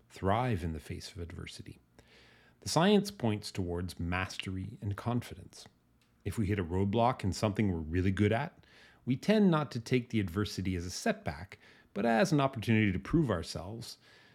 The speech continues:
and that we can do better. Confidence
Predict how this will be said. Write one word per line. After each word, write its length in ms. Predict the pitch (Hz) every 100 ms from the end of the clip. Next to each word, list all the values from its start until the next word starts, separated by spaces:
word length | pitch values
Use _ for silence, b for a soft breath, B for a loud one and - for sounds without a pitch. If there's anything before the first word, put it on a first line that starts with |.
| b b _ _
and 280 | 175 202 190
that 140 | 131
we 100 | 110
can 180 | 101 90
do 120 | 82
better. 360 | 80 76 - - _ _ _ _ _ _ _ _ _ _ _ _ _ _
Confidence 840 | - - 208 240 - 82 95 -